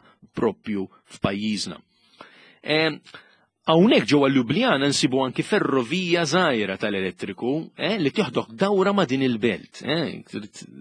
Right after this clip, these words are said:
ma tiġi ddur b'saqajk, trid tmur proprju b'din il-ferrovija, tista' tieħdok anki, anki ftit iktar fl-imbiet ukoll, eh, eh, ftit il-barra mill-, mill-ċentru storiku tal-Ljubljana. Ħafna ħwienet, ristoranti, kafes u bars,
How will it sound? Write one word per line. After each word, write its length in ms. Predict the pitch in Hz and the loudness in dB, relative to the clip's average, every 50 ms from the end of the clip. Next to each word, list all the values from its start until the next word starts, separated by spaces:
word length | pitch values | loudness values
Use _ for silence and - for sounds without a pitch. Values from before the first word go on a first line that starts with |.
| 62 65 52 50 - 62 | -20 -20 -20 -20 -16 -14
ma 100 | 104 107 | -14 -10
tiġi 240 | - - 107 - 110 | -8 -6 -4 -4 -2
ddur 200 | 98 98 113 110 | 0 0 0 0
b'saqajk, 560 | - - - - - 202 113 92 92 - - - _ _ _ _ _ _ | 0 -2 -2 0 0 0 0 -2 -4 -10 -14 -16 _ _ _ _ _ _
trid 160 | - 117 110 - | -8 -8 -6 -4
tmur 360 | - 117 110 107 104 104 101 | 0 0 2 2 2 0 -2
proprju 340 | - 120 107 98 - 104 95 | -2 -2 -2 -2 -2 -6 -4
b'din 180 | 104 107 117 | -4 -4 -4
il-ferrovija, 480 | 120 - - 180 185 208 202 196 123 113 | -4 -6 -6 -6 -4 -4 -2 -2 -4 -4
tista' 300 | - - - - 117 - | -4 -6 -8 -6 -6 -4
tieħdok 360 | 127 113 110 107 117 110 - | -4 -4 -2 -4 -4 -4 -4
anki, 360 | 110 107 104 98 - 117 120 113 - - - - | -6 -6 -6 -6 -4 -4 -4 -4 -6 -12 -18 -12
anki 320 | - 113 110 - - 107 104 | -8 -8 -8 -6 -6 -8 -8
ftit 240 | - - - 123 123 | -8 -8 -8 -6 -6
iktar 240 | - - - 104 | -6 -4 -4 -4
fl-imbiet 680 | 107 - 160 151 113 101 104 107 107 107 104 - - - _ _ _ _ _ _ _ - | -2 0 0 0 0 0 0 -2 -2 -2 -4 -6 -12 -20 _ _ _ _ _ _ _ -2
ukoll, 460 | - 147 - - 98 98 95 95 98 - - - _ - | -2 -2 0 0 0 0 0 0 -4 -8 -12 -20 _ -14
eh, 300 | - 90 87 90 92 - - - - | -10 -8 -6 -6 -8 -8 -12 -16 -16
eh, 300 | 82 80 73 73 64 58 - | -14 -14 -12 -12 -14 -14 -10
ftit 180 | - - 117 | -6 -4 -2
il-barra 460 | 110 107 101 95 113 107 98 107 107 | -2 -2 0 0 0 0 2 0 0
mill-, 300 | 104 101 98 98 98 90 | 0 0 -2 -2 -4 -4
mill-ċentru 1300 | - 104 98 101 95 95 95 92 87 87 - - - - - - - - - - 127 117 - - 135 143 | -4 -4 -4 -4 -4 -4 -4 -6 -6 -8 -10 -14 -18 -20 -20 -20 -14 -8 -6 -6 -4 -4 -4 -4 -4 -4
storiku 600 | - - - 117 107 101 98 98 92 - 101 98 - - - _ | -4 -6 -6 -6 -6 -4 -6 -6 -6 -4 -4 -4 -6 -8 -18 _
tal-Ljubljana. 720 | - 98 98 95 95 90 85 101 110 107 95 85 78 - - _ _ _ _ - - - - - - - - | -6 -4 -2 -2 -2 -4 -4 -2 -2 -2 -2 -4 -6 -10 -16 _ _ _ _ -20 -20 -20 -16 -12 -8 -2 0
Ħafna 420 | 170 180 - - - 165 160 143 | 0 0 -2 -2 -4 -2 -2 0
ħwienet, 760 | 139 160 170 175 170 160 139 120 110 98 90 - - - - | 2 4 6 6 6 4 4 2 0 -2 -4 -6 -10 -14 -16
ristoranti, 880 | - 107 117 110 - - 120 117 120 131 139 135 127 123 123 - - 185 | -12 -8 -8 -6 -4 -2 0 2 2 2 2 2 0 -2 -2 -2 -4 -4
kafes 500 | - - 113 110 - - 127 123 120 107 | -2 -2 -6 -4 -4 -2 -2 -2 -2 0
u 80 | 123 123 | 0 0
bars, 500 | 104 110 110 117 123 135 135 131 - | 0 2 0 2 2 0 -2 -4 -8